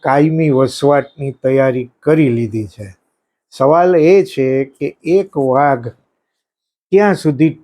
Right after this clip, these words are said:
ટકી શકે? એને એનો પરિવાર જોઈએ, બીજા વાઘ જોઈએ, બીજી વાઘણ જોઈએ.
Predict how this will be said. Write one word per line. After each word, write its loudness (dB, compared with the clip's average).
ટકી 0
શકે? -8
એને -4
એનો -2
પરિવાર 2
જોઈએ, -2
બીજા 0
વાઘ 2
જોઈએ, -2
બીજી -4
વાઘણ -2
જોઈએ. -4